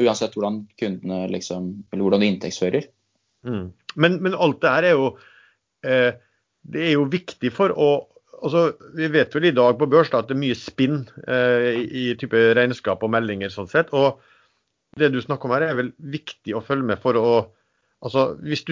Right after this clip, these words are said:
Speaker 2: ser de faresignalene der, så kan du jo kanskje bli mer skeptisk, eh, og bør bli mer skeptisk til selskapet generelt, eller?
Speaker 1: Jeg tror det er viktig også å følge balansen da, når det gjelder softwareselskaper, for å se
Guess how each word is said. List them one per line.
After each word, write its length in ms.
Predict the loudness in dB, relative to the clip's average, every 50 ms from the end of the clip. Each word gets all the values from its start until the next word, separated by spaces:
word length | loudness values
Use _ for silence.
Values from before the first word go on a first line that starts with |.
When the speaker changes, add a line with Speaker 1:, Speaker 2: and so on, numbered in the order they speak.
| -10 -8
Speaker 2:
ser 360 | -4 0 2 4 4 4 2
de 100 | 0 -4 -2
faresignalene 1120 | 2 4 4 4 4 2 -2 -6 -8 -10 -10 -8 -8 -6 -4 -2 0 0 0 -2 -2 0
der, 260 | 2 4 4 4 2 0
så 180 | -2 0 2 4 4 4 2 0 0 -2 -4 -2
kan 180 | -2 0 0 -2 -4
du 100 | -4 -2
jo 160 | -2 -2 -4 -4 -2
kanskje 360 | -2 -4 -4 -4 -4 -4 -4 -2
bli 140 | -2 -4 -2 0
mer 160 | 0 -2 -2
skeptisk, 640 | -2 -6 -8 -8 -8 -8 -10 -10 -10 -12 -16 -20 -12 -6
eh, 380 | -2 0 0 2 2 0 0 0
og 200 | 0 -2 0 2
bør 160 | 2 2 2 2
bli 120 | 0 0
mer 160 | 0 -2 -2
skeptisk 400 | -4 -6 -8 -8 -10 -14 -14 -12
til 80 | -6 -2
selskapet 600 | -2 -2 -2 -4 -6 -6 -6 -2 -2 -2 0 0
generelt, 360 | 0 0 2 0 0 0 0 0
eller? 200 | 2 2 0 -2 _ _ _ _ _ _ _ _ _ _ _ _ _ _ _ _ _ _ _ _ _ _ _ _ _ _ _ _ _ -20 -20 -20 -20 -20 _ _ _
Speaker 1:
Jeg 140 | -4 0 2
tror 80 | 4
det 40 | 4
er 60 | 4
viktig 240 | 4 2 -2 -2 -2
også 200 | 0 2 4 4 4 4 4 2
å 100 | 0 -2 -2
følge 280 | -2 -4 -2 -2 -2 -2 -2
balansen 640 | -2 -2 -2 -4 -4 -6 -8 -8 -8 -6 -6 -4
da, 100 | -4 -4 -6 -8 -10
når 140 | -8 -6 -6
det 120 | -4 -4 -2 -2 -2 -2 -4 -4 -6 -6 -6
gjelder 180 | -6 -6 -6 -8
softwareselskaper, 880 | -8 -8 -8 -8 -8 -6 -6 -8 -6 -6 -8 -6 -2 0 0 0 0 -4 _ _ -20 -20 _ _ _ _ _ _ _
for 80 | -2 -2
å 60 | -2 0
se 180 | 2 2 4